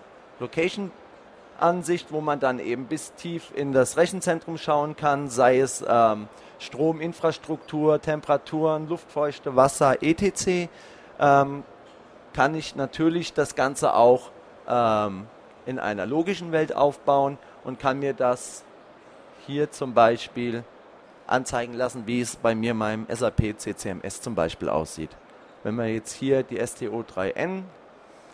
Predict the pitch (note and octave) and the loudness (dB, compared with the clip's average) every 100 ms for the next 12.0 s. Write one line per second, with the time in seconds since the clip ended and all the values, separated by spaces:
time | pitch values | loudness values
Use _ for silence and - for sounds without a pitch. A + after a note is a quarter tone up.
0 | - - C3+ C#3 - D3 C#3+ C#3+ - C3 | -18 -4 -4 -4 -8 -2 0 0 -6 -8
1 | - - A#2+ - B2 A#2 C3 A#2 A#2 A2+ | -8 -8 -8 -2 0 0 -4 -8 -10 -8
2 | A2+ G#2+ - A#2+ A2+ A2 G#2+ - - - | -6 -6 -6 -8 -6 -8 -14 -20 -20 -20
3 | - - - - - C3+ - C#3 B2 C3 | -20 -20 -20 -6 -2 -2 0 4 6 4
4 | C3+ A#2 C3 A#2+ A#2 C3+ C3 - A#2+ C3 | -2 -6 0 0 0 2 4 4 0 -2
5 | C3 C3 - C3+ B2+ - A#2 B2+ A2+ - | -2 -4 -6 -8 -4 -4 -4 -4 -10 -8
6 | A2+ - G#2+ F2+ - A#2 - G2 - G2+ | -8 -6 -8 -8 -10 -14 -14 -16 -14 -14
7 | - E2+ D#2+ - E2 - - - - - | -6 -4 -4 -8 -20 -20 -20 -20 -20 -20
8 | - - - - - - - - - - | -20 -20 -20 -20 -20 -20 -20 -20 -20 -20
9 | - - - - - - - - - - | -20 -20 -20 -20 -20 -20 -20 -20 -20 -20
10 | - - - - - - - - - - | -20 -20 -20 -20 -20 -20 -20 -20 -20 -20
11 | - - - D#3+ D#3 D#3 D#3 D#3 D3+ | -20 -16 -8 -4 -4 -4 -4 -6 -6